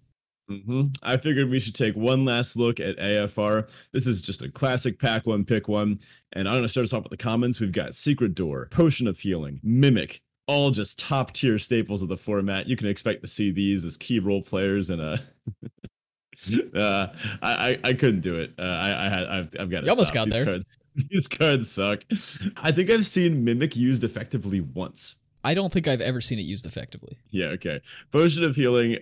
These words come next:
Speaker 1: it has its places in the life gain deck, and sometimes if you get good old Teleportation Circle.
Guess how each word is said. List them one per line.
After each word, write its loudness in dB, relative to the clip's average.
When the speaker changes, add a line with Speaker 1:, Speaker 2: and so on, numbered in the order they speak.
Speaker 1:
it 2
has 6
its -6
places 0
in 0
the 0
life 0
gain 0
deck, -2
and -2
sometimes 0
if -2
you -4
get -2
good 0
old 0
Teleportation -2
Circle. -2